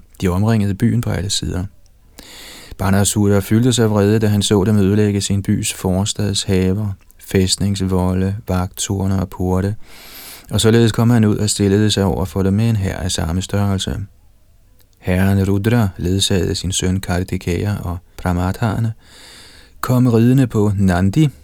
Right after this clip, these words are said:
hans tyr, for at kæmpe mod Balaram og Krishna på Banas vegne.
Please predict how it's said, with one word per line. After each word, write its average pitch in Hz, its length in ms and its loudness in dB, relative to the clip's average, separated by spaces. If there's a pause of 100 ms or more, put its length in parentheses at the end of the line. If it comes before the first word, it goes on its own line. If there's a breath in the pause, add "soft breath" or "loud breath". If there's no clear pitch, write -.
(120)
hans 90 220 -6
tyr, 147 320 2 (500 soft breath)
for 120 180 2
at 110 80 0
kæmpe 113 320 2
mod 98 260 2 (240)
Balaram 101 460 2
og 110 100 -6
Krishna 98 480 -2
på 95 140 -6
Banas 92 440 -4
vegne. 95 360 -2